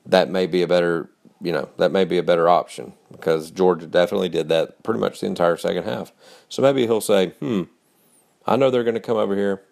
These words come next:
I'll step up in the pocket." Stan McCullers,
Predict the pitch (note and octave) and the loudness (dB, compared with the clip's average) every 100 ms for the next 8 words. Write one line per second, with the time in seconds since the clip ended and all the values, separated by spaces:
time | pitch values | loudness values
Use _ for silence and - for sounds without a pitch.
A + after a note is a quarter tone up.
0 | - E2 E2 E2 - E2+ E2 D#2+ D#2+ D#2 | -6 -2 -2 -4 -4 -4 -2 -4 -6 -6
1 | C#2+ C#2 - - _ _ _ - - - | -4 -4 -6 -12 _ _ _ -20 -20 -20
2 | - _ - C3+ C#3 C3 - C#3+ C3+ E2 | -20 _ 2 4 4 0 2 4 4 0
3 | D2+ - - | -4 -14 -18